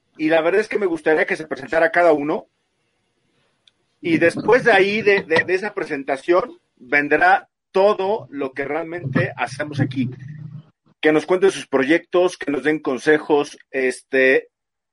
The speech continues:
y que hoy en día estamos viendo un tema muy complicado en el sentido de ¿emprendo o no emprendo? ¿O me espero a que esto, a esto, a que esto se normalice?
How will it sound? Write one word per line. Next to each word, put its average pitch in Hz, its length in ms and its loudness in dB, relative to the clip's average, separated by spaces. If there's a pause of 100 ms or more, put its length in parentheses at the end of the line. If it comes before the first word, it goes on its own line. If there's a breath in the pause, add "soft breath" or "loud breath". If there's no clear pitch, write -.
(240)
y 190 160 -6
que 185 160 2
hoy 214 220 4
en 220 100 0
día 202 180 0
estamos 196 220 -2
viendo 196 160 -2
un 190 140 -6
tema 180 240 0
muy 190 160 -4
complicado 151 800 0 (180)
en 135 160 -4
el 131 140 -2
sentido 156 580 -2
de 185 320 4 (720 soft breath)
¿emprendo 185 680 2
o 147 180 0
no 156 120 2
emprendo? 160 640 0
¿O 160 140 0
me 147 160 -4
espero 196 720 2
a - 140 -4
que 170 140 2
esto, 165 440 -2
a 139 220 2
esto, - 340 -4
a 131 140 -6
que 156 100 -4
esto 165 220 -4
se 151 160 -4
normalice? 131 720 -2